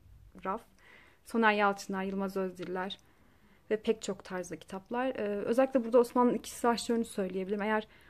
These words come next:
o tarzda kitaplar okumayı seviyorsanız alıp okuyun derim. Mankenim de burada kalmış. Ee, burası da okul kitaplarından oluşan kitaplar. Tabii Mesnevi'yi saymazsak.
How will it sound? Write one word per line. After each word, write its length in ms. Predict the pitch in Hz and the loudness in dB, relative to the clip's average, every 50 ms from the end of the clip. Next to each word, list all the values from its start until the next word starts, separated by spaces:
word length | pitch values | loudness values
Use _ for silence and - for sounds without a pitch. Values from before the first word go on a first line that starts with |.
| _ _ | _ _
o 140 | - 233 233 | -2 -2 2
tarzda 300 | - 240 233 214 196 214 | 4 6 6 6 6 4
kitaplar 340 | 208 - 220 214 - 220 214 | 0 0 -2 -2 2 2 0
okumayı 280 | 208 - 214 220 220 | 0 0 -2 -4 -4
seviyorsanız 600 | 220 - 233 220 208 214 196 196 - 214 220 202 | -2 -2 -2 0 0 0 -2 -2 -4 -6 -4 0
alıp 220 | 202 202 208 208 - | 0 0 0 -2 -4
okuyun 360 | 190 - - - 208 196 180 | -8 -6 -6 -6 -4 -4 -4
derim. 240 | 180 180 190 226 240 - _ _ _ _ _ _ _ _ - _ _ _ - - - - _ _ _ _ _ _ _ _ - - - - - - - - _ - - - - - - - - | -4 -6 -6 -8 -10 -12 _ _ _ _ _ _ _ _ -20 _ _ _ -20 -20 -20 -20 _ _ _ _ _ _ _ _ -20 -20 -20 -20 -20 -20 -20 -20 _ -8 -8 -8 -8 -10 -12 -12 -10
Mankenim 420 | 214 208 202 196 - 202 202 202 196 | -10 -10 -10 -10 -10 -10 -8 -8 -8
de 120 | 202 190 | -8 -10
burada 160 | - - 202 | -10 -12 -12
kalmış. 560 | 190 - - 190 196 202 226 254 - - - _ _ _ _ _ _ _ _ _ _ _ _ _ _ - | -10 -10 -12 -12 -10 -8 -10 -10 -10 -14 -20 _ _ _ _ _ _ _ _ _ _ _ _ _ _ -10
Ee, 320 | 214 208 208 208 208 208 202 | -8 -6 -6 -6 -6 -6 -6
burası 460 | 202 220 285 285 277 269 - - 226 220 | -2 4 6 8 8 6 6 2 4 6
da 280 | 247 254 262 262 - - _ _ _ _ _ _ _ _ _ _ _ _ _ _ _ - - - | 8 8 8 6 2 -4 _ _ _ _ _ _ _ _ _ _ _ _ _ _ _ -20 -2 0
okul 240 | - 220 - - 185 | 0 2 2 2 0
kitaplarından 540 | - - - 240 220 - - 202 208 208 160 | 0 0 0 -2 0 0 0 -2 0 -2 -2
oluşan 300 | 151 - - - 160 135 | -4 -4 -6 -6 -6 -8
kitaplar. 600 | 165 - - 151 156 - - 214 214 233 233 - - - _ _ - | -8 -10 -10 -12 -10 -8 -4 -4 -4 -4 -4 -8 -14 -20 _ _ -6
Tabii 200 | - 226 196 202 | -4 -2 0 0
Mesnevi'yi 500 | 202 196 190 - - 190 185 180 190 185 | 0 0 -2 -4 -6 -6 -4 -4 -6 -6
saymazsak. 640 | - - 196 185 185 180 180 165 - - 233 247 | -4 -2 -2 -2 -2 -4 -6 -8 -8 -6 -6 -6